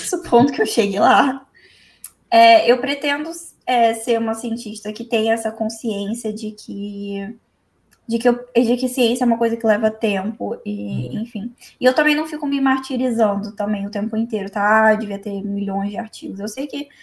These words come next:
Speaker 1: eu sei que às vezes as coisas acontecem e, e é um processo lento e a gente tem que aceitar isso, sabe?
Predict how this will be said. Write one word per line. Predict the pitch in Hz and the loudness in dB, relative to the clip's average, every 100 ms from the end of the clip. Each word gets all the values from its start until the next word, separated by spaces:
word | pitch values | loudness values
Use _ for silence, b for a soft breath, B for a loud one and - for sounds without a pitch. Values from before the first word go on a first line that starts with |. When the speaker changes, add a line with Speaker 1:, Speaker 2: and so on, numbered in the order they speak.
| b b b | b b b
Speaker 1:
eu | 254 | -2
sei | 320 | 0
que | 370 | 0
às | 320 | -2
vezes | 294 | -4
as | 302 | -4
coisas | - 285 277 | -6 -4 -4
acontecem | 277 294 277 294 339 320 302 285 269 | -6 0 2 2 -2 -4 -4 -6 -4
e, | 294 294 294 285 269 - 294 294 | -2 -2 -4 -6 -10 -6 -4 0
e | |
é | 302 | 0
um | 320 | 0
processo | 381 381 381 370 415 | -4 -4 -4 -2 -2
lento | 381 285 294 285 | 0 0 -4 -2
e | 262 | 0
a | |
gente | 254 262 | 0 -2
tem | 254 262 | -4 -4
que | |
aceitar | 254 269 269 262 254 | -2 -4 -2 2 2
isso, | 233 220 214 | 0 -6 -6
sabe? | 220 220 | -2 -2